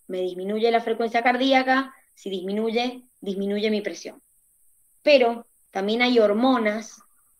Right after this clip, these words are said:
que van a regular la presión arterial. Esto es muy importante que lo sepan. Todo esto ya lo vieron en endocrino.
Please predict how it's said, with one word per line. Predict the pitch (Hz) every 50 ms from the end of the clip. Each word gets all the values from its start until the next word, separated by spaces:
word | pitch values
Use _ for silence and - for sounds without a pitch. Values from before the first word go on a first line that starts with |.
| _ _ _ _ _ _ _ _ _ _ _ _ _ _ _ _ -
que | 233 226
van | 220 233 247 262
a | 269 262
regular | 254 247 240 240 247 262 254 240 226 226 240 - - - _ _ _ _
la | - 202 208 202 -
presión | - 220 202 - - 233 226 226 233
arterial. | 220 208 202 - 180 170 165 156 147 147 - - _ _ -
Esto | 233 226 - - 254
es | 247 247 262 254 - - - _ _ _ _ -
muy | 214 233 247 277 285 302 311 311 311 - - _ _ -
importante | 233 233 226 208 - 220 208 208 208 - 226 226 233 233 233 254 254 254 254 - - _ _ _ -
que | 214 196
lo | 196 190 190
sepan. | - - - 208 180 - - - 143 143 - _ _ _ _ _ _ _ _ _ _ _ _ _ _ _ _ _ _ _ _ _ _ _ _ _ -
Todo | 320 349 381 359 294
esto | 262 269 269 - - - 285 269 247 226 214 - - _ _ _ _
ya | - 233 247
lo | 262 254
vieron | 262 262 262 262
en | 254 240
endocrino. | 220 214 214 214 208 190 - - - 170 160 156 156 156